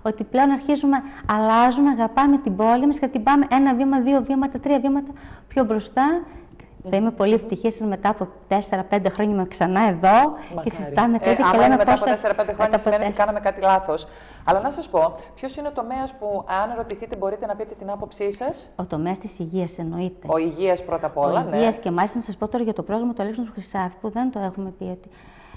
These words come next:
Speaker 1: Ε, μέσα σε αυτά που θέλει να κάνει όσον αφορά την υγεία, είναι ένα πολύ σημαντικό, είναι να ιδρύσει μία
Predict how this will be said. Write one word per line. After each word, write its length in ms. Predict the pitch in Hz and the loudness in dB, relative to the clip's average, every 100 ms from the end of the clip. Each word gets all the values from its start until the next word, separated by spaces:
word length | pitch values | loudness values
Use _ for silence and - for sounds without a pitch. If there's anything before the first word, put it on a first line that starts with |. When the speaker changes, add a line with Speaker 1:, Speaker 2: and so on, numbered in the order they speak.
| - | -6
Speaker 1:
Ε, 300 | 175 175 170 180 - - | -4 -4 -6 -8 -12 -8
μέσα 260 | 208 220 | -6 -4
σε 140 | 262 208 | -6 -8
αυτά 260 | - 233 | -2 -4
που 100 | 233 | -2
θέλει 200 | 214 214 | -6 -4
να 120 | 226 214 | -4 -6
κάνει 180 | 214 | -6
όσον 220 | 233 233 214 | -6 -6 -8
αφορά 280 | 185 202 | -6 -6
την 200 | 220 220 | -6 -4
υγεία, 400 | 202 190 180 175 185 | -2 -2 -4 -4 -4
είναι 140 | 226 | -4
ένα 100 | 240 | -6
πολύ 260 | 240 190 220 | -6 -4 -4
σημαντικό, 580 | - 214 190 196 180 185 | -6 -10 -10 -12 -6 -4
είναι 180 | 233 220 | -2 -2
να 60 | |
ιδρύσει 480 | 196 180 185 214 208 | -4 -4 -4 -6 -4
μία 340 | 202 214 233 | -4 -4 -6